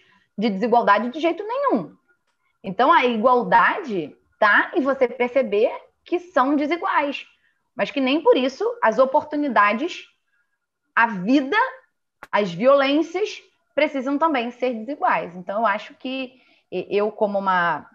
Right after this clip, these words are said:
grande apreciadora do crescimento do Estado, eu acredito que o Estado precisa, é, ser forte,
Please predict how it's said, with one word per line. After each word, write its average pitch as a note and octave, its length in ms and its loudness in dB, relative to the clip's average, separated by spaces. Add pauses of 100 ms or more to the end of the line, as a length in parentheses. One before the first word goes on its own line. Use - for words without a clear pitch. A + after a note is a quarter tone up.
grande A#3 440 -2
apreciadora G3 760 -2
do F3+ 100 -8
crescimento F3+ 540 -10
do F3+ 100 -10
Estado, F#3 480 -2
eu G3+ 80 -2
acredito F#3 440 -8
que - 40 -16
o - 20 -10
Estado E3+ 420 -4 (480)
precisa, G3 680 -2 (340)
é, E3 640 0
ser A#3 280 -2
forte, G#3+ 460 2